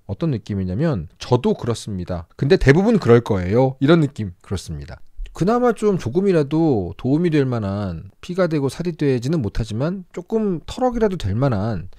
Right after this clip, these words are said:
얘기를 해드리자면 내가 작업을 할 때 집중력이 제일 달리는, 힘든, 제일 집중이 안 되는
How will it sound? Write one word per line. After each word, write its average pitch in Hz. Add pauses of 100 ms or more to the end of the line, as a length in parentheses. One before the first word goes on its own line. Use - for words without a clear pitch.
(120)
얘기를 147
해드리자면 170 (180)
내가 131
작업을 123
할 156
때 151 (460)
집중력이 220
제일 127
달리는, 101
힘든, 214 (200)
제일 196
집중이 190
안 117
되는 139